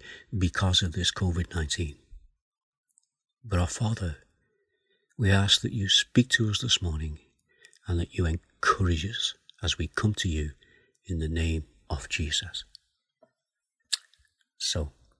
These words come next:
what about that verse that we were looking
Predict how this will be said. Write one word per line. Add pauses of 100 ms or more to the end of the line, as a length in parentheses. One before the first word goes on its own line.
(1700)
what
about (760)
that (100)
verse
that
we
were
looking